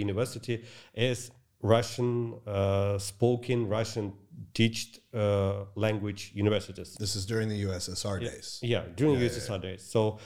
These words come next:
Speaker 1: and, uh, you cannot build, uh, any career if you will stick with your language, with your
Speaker 2: Mm-hmm.
Speaker 1: smaller language, as they thought.
Speaker 2: Right, right.
Speaker 1: So if you, uh,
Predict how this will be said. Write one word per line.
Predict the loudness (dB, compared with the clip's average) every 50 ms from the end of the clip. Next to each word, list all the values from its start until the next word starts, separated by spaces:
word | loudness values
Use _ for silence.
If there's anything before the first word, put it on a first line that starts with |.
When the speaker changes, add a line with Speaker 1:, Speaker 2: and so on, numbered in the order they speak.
| -18 -20 -16 _ -2
Speaker 1:
and, | 0 0 2 2 2 2 2
uh, | 2 4 4 2 2 2 0 0 2 2 2 2 2 2 0 0 -2 -4 -6 -10 -16 -20 -20 -18 -10 -8 -6 -2
you | 4 4 4 4 4
cannot | 4 4 4 4 2 2 0
build, | -2 0 0 0 -2 -2 -2 -2
uh, | -2 0 0 0 0 -2 -4 -6 -6 0 2
any | 4 4 6 4 2
career | 0 -2 -2 0 0 2 2 2 2 2 0 -2 -4 0
if | 2 2 2 2 0 -10 -6 0 4 6
you | 6 6 6
will | 4 2 -4 -6 -6 -8
stick | -6 -6 -6 -2 -2
with | -2 0 2 2
your | 2 2 2 0
language, | 0 0 -2 -4 -6 -6 -4 -2
with | -2 -2 -2 -2
your | -2 0 0 2 2 0 0 -4 -6 -14 -14 -12
Speaker 2:
Mm-hmm. | -10 -10 -10 -10 -10 -10 -12 -12 -12 -10 -10 -10 -10 -6 -2
Speaker 1:
smaller | 0 2 4 6 8 8 10 10 8 8 6 4 4 4 2 2 0
language, | 0 0 0 0 0 0 -2 -4 -6 -6 -8 -8 -8 -8 -6 -6 -6
as | -6 -4
they | -6 -6 -6
thought. | -8 -8 -6 -6 -6 -6 -8 -12 -16 -20 -20 -20 -18 -14 -12
Speaker 2:
Right, | -12 -12 -12
right. | -12 -14
Speaker 1:
So | -10 -6 -2 0 0 2 2 2 2 2 2 0
if | 0 0 -2 -2 -2 -2
you, | 0 2 2 2 2
uh, | 2 0 0 0 0 0 0 0 0 0 0 0 0 0 0 -2